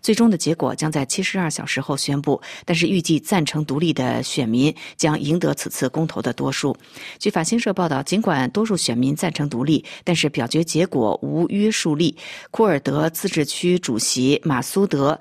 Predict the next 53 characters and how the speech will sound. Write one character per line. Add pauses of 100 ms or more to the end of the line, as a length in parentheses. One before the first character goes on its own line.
(260)
巴
尔
扎
尼
表
示，
公
投
结
果
并
不
导
致
立
即
宣
布
独
立， (260)
而
是
开
启
与
巴
格
达 (180)
就
库
尔
德
地
区
独
立
进
行
谈
判。 (340)
作
为
对
库
尔
德
独
立
公
投
的
回
应，